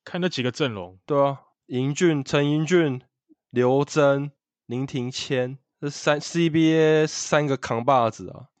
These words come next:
Speaker 2: 对啊，这些球员。
Speaker 1: 诶，朱云豪第一年就直接被拉到变，变国手诶，这算蛮，蛮厉害的吧？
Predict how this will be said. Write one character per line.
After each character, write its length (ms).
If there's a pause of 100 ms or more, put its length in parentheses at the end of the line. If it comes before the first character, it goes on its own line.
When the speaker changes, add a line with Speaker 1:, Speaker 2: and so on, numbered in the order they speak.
Speaker 2:
对 180
啊， 300
这 120
些 120
球 220
员。 240 (180)
Speaker 1:
诶， 80
朱 240
云 180
豪 280 (240)
第 240
一 20
年 180
就 200
直 160
接 80
被 120
拉 140
到 260 (540)
变， 200
变 200
国 180
手 260
诶， 140
这 120
算 180
蛮， 180
蛮 320
厉 140
害 100
的 80
吧？ 220